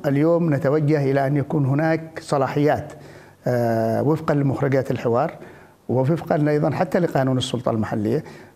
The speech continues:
هناك صلاحيات ممنوحة للسلطات المحلية في كثير من المجالات، ونحن اليوم نوجه الحكومة في مجلس القيادة الرئاسي أن يعطوا، آه، صلاحيات كاملة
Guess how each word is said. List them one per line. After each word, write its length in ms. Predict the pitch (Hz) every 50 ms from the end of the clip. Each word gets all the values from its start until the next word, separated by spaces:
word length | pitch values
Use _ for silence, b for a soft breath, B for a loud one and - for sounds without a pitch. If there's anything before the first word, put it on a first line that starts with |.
| - -
هناك 480 | 156 165 156 156 170 175 160 - - -
صلاحيات 680 | - - 147 135 131 123 - 131 139 147 170 160 -
ممنوحة 520 | 135 127 131 131 151 156 165 - 156 156
للسلطات 1500 | 151 131 139 147 147 147 165 - 143 127 123 123 123 120 113 110 113 113 113 110 110 110 - - 131 123 135 - 156 147 -
المحلية 600 | 143 131 131 117 - - 123 127 135 147 156 160 156 B B B B B
في 160 | - 165 151
كثير 340 | 147 - 147 170 208 175 156
من 80 | 139
المجالات، 580 | 135 127 120 120 117 110 117 113 113 110 110 -
ونحن 360 | 131 135 160 160 - 165 160
اليوم 400 | 165 147 147 151 160 170 185 185 160 B B B B B -
نوجه 400 | 143 147 170 175 156 147 147 139
الحكومة 440 | 120 - 131 135 - 151 139 139
في 100 | 127 127
مجلس 300 | 123 127 127 139 135 120
القيادة 400 | 127 123 123 - 127 123 120 120
الرئاسي 500 | 113 120 110 110 107 107 107 - 151 160 160 B B B B B B - -
أن 120 | 156 147 139
يعطوا، 600 | 143 151 160 160 160 160 - 165 151 151 151 - 151 -
آه، 340 | 160 175 170 131 110 113 113
صلاحيات 580 | 113 - - 143 143 131 - 160 160 160 151 160
كاملة 460 | - - 156 147 135 127 113 107 104